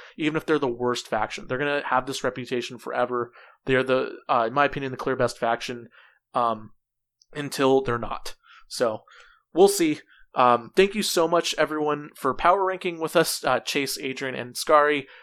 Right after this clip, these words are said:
Uh, are there any honorable mentions you'd like to throw out there? Any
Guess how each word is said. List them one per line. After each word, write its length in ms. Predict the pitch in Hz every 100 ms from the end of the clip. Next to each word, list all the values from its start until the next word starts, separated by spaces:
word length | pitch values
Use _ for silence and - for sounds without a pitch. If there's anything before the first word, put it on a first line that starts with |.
| - -
Uh, 200 | 139 123 -
are 140 | 147
there 120 | 139 170
any 200 | 233 -
honorable 380 | 156 175 190 160
mentions 460 | 143 147 156 135
you'd 100 | 151
like 160 | 139 135
to 100 | -
throw 280 | - 170 170
out 240 | 151 151
there? 260 | 151 143 139
Any 340 | 147 156 151